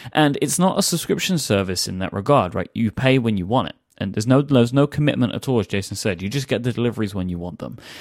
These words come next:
And Blue Apron delivers to ninety-nine percent of the continental United States. Blue Apron sets the highest quality standards for their community of artisanal suppliers, family-run farms,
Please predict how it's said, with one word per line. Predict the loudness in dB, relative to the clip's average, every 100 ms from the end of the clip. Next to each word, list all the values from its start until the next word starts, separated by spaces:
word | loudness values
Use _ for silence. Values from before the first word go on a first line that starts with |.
| -4
And | 2 2 2 2
Blue | 4 6
Apron | 4 0
delivers | 4 6 6 4
to | 2 2
ninety-nine | 4 4 2 0 4 4 4 2
percent | 0 0 2 0 -2 -16 -20 -10 -6
of | -2
the | 0
continental | 2 2 4 4 2 2 0 -2 _ _
United | -2 -2 -2 -4 -6 -6 _ _ _ _
States. | -12 -6 -4 -6 -10 -14 -18 -20 -20 _ _
Blue | 4 6
Apron | 6 2
sets | 2 2 2
the |
highest | 0 4 6 6 4
quality | 2 2 0
standards | 0 0 0 2
for | 2
their | 2
community | 2 2 4 2 0 0
of | 0
artisanal | 0 0 0 0
suppliers, | -2 -4 0 2 2 -2
family-run | 0 2 4 4 4 2
farms, | 2 2 2 0